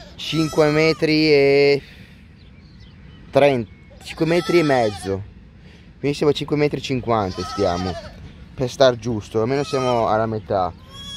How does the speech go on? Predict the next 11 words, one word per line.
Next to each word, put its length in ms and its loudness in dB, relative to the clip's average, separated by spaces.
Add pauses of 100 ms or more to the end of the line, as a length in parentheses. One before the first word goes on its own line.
(280)
Allora, 540 4
adesso 580 0
scendiamo. 960 -6
Oh, 560 4
cosa 240 0
c'è? 500 2 (140)
Oggi 240 -2
cosa 180 -2
ci 100 -4
avete 360 0
oggi? 520 -4